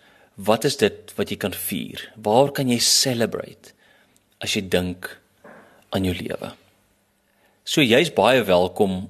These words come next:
om hierdie oefening weer en weer en weer te doen. Dis soos 'n, is, uh, soos 'n spiraal wat dieper en dieper en dieper in jou lewe ingaan. En jy kan weer na die podcast luister en miskien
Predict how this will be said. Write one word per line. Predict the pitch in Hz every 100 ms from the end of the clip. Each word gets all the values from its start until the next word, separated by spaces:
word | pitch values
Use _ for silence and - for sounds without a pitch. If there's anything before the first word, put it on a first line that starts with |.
| - _ _ _ _ _ _ _
om | 104 104
hierdie | 104 120
oefening | 127 - 127 110 107 -
weer | 101 113 117 113
en | - 95
weer | 90 95 101
en | 101 95
weer | 90 92 92
te | 92
doen. | 65 64 - _ _ _ _ _ _
Dis | 104
soos | 107 -
'n, | 120 110 110 110 110
is, | 110 -
uh, | - 71 - - -
soos | - 110
'n | 113
spiraal | - 107 101 92 67 - -
wat | 95
dieper | 110 - 113
en | 107 101
dieper | 95 101
en | 98
dieper | 92 92 101
in |
jou | 98
lewe | 85 90 -
ingaan. | - 90 - 82 - _ - - - - _
En | 135
jy | 139
kan | 151
weer | 143
na | 156
die | 160
podcast | 156 151 - 147 143 -
luister | 110 127 - 160
en | 139 135
miskien | 123 151 147 139